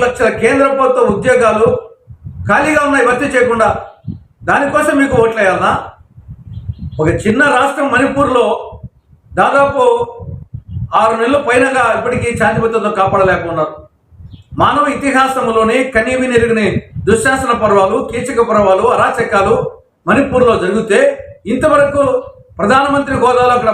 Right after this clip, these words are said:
పర్యటించడానికి ధైర్యం లేదు. అక్కడ ఉండేది మీ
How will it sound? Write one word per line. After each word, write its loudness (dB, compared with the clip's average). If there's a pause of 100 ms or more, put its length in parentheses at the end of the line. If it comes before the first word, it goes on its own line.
(100)
పర్యటించడానికి 0
ధైర్యం 2
లేదు. 2 (1300)
అక్కడ 0 (120)
ఉండేది 4 (100)
మీ -4